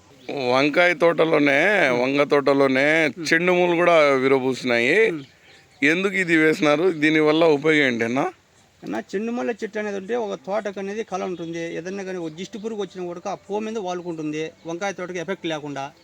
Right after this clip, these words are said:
Speaker 2: అందుకని చెప్పేసి అడొకటి అడొకటి మొలకలు పెడతాం పూల చెట్లు.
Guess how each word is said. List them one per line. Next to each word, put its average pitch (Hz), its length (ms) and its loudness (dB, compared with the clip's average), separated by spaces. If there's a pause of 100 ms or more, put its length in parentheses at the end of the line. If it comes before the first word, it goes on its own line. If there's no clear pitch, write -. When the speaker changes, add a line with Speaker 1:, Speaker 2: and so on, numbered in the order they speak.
(300)
Speaker 2:
అందుకని 202 380 -6
చెప్పేసి 202 280 -8
అడొకటి 180 320 -8
అడొకటి 170 300 -8
మొలకలు 170 280 -8
పెడతాం 143 280 -10 (240)
పూల 180 200 -4
చెట్లు. 135 200 -10